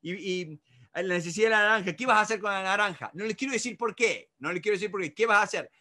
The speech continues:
"Y voy a hacer una tarta", bárbaro. "¿Y vos qué necesidad tenés?". Claro. Entonces, ¿qué le estoy preguntando? El problema, es el punto número dos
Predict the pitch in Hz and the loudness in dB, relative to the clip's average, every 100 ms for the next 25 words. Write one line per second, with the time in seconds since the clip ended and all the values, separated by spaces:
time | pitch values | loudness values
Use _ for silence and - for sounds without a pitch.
0 | - _ - 214 220 220 208 156 190 147 | -20 _ -6 0 0 2 0 4 4 4
1 | 143 185 185 151 151 247 247 170 - - | 0 2 4 2 2 2 2 0 -6 -8
2 | 247 190 214 196 196 170 151 185 151 _ | -8 -2 -2 -2 -4 -4 -2 -2 -4 _
3 | _ - 185 202 - 247 254 247 208 202 | _ -14 -12 -12 -6 -2 -2 -2 -2 -2
4 | 190 175 170 156 156 170 175 185 131 92 | -2 -4 -4 -6 -2 0 0 -2 -4 -10
5 | - 156 160 190 185 180 180 175 175 175 | -8 -6 -6 -8 -6 -6 -4 -4 -2 -2
6 | 147 - | -4 -12